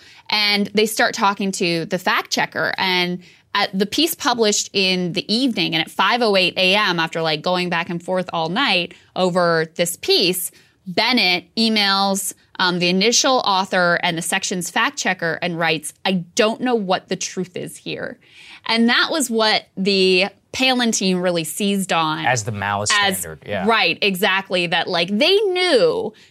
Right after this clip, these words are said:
Speaker 1: that this wasn't really correct.
Speaker 2: Mm-hmm.
Speaker 1: And it took some time later before, you know, it's pulled from the piece,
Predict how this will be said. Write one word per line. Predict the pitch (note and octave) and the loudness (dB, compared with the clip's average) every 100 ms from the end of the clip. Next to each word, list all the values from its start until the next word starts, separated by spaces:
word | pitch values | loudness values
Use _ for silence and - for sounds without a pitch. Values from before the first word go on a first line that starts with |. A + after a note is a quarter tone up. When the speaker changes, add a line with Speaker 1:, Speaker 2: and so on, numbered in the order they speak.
| _ | _
Speaker 1:
that | G3 G3+ F3+ - | 0 2 0 -2
this | F#3 A3 G#3+ | 0 0 2
wasn't | A3+ A3 G#3 F3+ | 0 2 2 0
really | F#3+ F#3 E3+ | 2 2 0
correct. | - E3+ D#3+ D#3 - - | -2 -4 -2 -2 -4 -10
Speaker 2:
Mm-hmm. | - - C3+ | -8 -8 -4
Speaker 1:
And | G#3 | -2
it | F#3 | 0
took | - A#3 | 0 -2
some | - G#3 | 0 -4
time | F#3 F#3+ F3+ | 0 0 0
later | F#3 F#3 F3 | 2 2 2
before, | E3 E3 - F3 E3 D#3+ - | 2 -2 -2 0 2 0 0
you | G3 | 0
know, | D#3+ D3+ - | 0 -2 -6
it's | F3 | -8
pulled | - D4 C#4+ | 0 0 0
from | C4+ A#3 | -2 -4
the | G#3+ | -4
piece, | A#3 G3 F#3+ F3+ | -2 -2 -2 -4